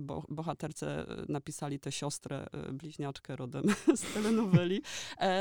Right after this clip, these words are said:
z, z kolei, e, e, no właśnie Jennifer, e, Aniston zagrała wcześniej, e, no, w pilocie i niestety to miał, mógłby być, e, ten s-, ten przypadek, że,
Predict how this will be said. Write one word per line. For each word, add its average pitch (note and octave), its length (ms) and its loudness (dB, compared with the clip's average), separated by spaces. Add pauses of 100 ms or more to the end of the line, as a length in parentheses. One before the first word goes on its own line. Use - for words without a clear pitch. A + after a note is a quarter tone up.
(520)
z, - 200 -10
z - 80 -10
kolei, F3 500 0
e, - 60 -6 (480)
e, D3+ 200 -2
no D#3 120 2
właśnie E3+ 320 -4
Jennifer, D#3+ 440 0
e, C#3+ 280 -4
Aniston D#3 480 0 (140)
zagrała D3+ 380 -4
wcześniej, D#3 520 -2 (300)
e, F2+ 360 0
no, F3 140 4
w - 60 -16
pilocie F3 460 -2
i E3 340 -2
niestety F#3 460 0
to - 160 -6 (200)
miał, D#3+ 200 -4 (280)
mógłby F3 300 -2
być, E3 280 -2
e, - 40 -12 (880)
ten G3+ 200 2
s-, - 180 -6 (280)
ten G#3 180 0
przypadek, F3+ 520 -4
że, E3+ 280 -4